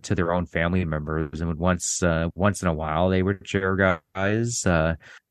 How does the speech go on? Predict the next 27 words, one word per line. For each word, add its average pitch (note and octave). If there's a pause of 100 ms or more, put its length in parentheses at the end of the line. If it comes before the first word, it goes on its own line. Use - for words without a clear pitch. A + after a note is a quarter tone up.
you A2+
know, G2
they C3
came D#3+
to C3
the B2
conclusion G2+
that F#2
having G2
a F2+
gang F2
that F#2
was E2
exclusively F2+
for E2
killing F#2
was F#2
just, E2+
uh, F2
too -
much G2
of E2+
a E2+
risk, D#2+ (140)
as E2+
proved E2+
by D2+